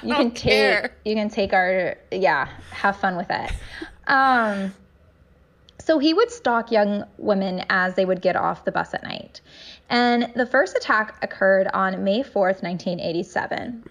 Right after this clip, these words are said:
Speaker 1: After following a young woman home, Paul attacks and rapes a twenty-one-year-old in front of her parents' house. The attack lasted more than half an hour.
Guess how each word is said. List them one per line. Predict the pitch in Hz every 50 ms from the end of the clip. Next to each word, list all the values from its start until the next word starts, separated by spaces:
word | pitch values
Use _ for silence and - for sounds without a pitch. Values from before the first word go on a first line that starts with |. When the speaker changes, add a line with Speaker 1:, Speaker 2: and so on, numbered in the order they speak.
| _ -
Speaker 1:
After | 233 240 233 - - 269 262 254 240 240 247 - -
following | - 262 254 262 285 311 330 339
a | 330
young | 294 233 214 208 202 208
woman | 214 214 214 220
home, | 220 - 190 185 185 180 175 175 - _
Paul | - - 208 202 214
attacks | 240 240 - - 196 180 - - -
and | 214 196
rapes | 190 190 190 - - -
a | -
twenty-one-year-old | - - - 196 196 202 202 196 185 185 180 180 170 170 175
in | - - 196
front | - 190 190 175
of | -
her | 208 208
parents' | - - - - - 220 -
house. | - - - - - - - _ _ - - - - - - - _
The | - 254
attack | 247 240 - 240 226 240 277 - -
lasted | 240 233 220 220 214 - - 214
more | 220 196 190 190 190
than | 196 247 214
half | - - - - -
an | - -
hour. | - - - - - - 262 262